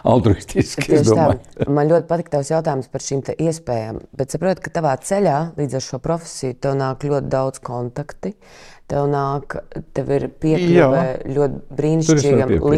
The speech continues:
Speaker 2: literāriem darbiem. Nu, respektīvi, veidot, ā, sarunu ar autoriem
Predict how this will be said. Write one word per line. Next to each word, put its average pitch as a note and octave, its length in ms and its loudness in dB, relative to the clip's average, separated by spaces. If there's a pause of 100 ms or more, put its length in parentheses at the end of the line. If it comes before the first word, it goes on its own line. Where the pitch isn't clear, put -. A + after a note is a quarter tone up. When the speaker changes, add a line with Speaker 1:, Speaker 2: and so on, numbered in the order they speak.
(140)
Speaker 2:
literāriem B2+ 580 2
darbiem. B2+ 560 0 (520)
Nu, D3+ 180 2
respektīvi, D3+ 480 2
veidot, C3+ 420 2
ā, C3+ 220 0
sarunu C#3 600 0
ar A#2+ 260 -2
autoriem C3 840 0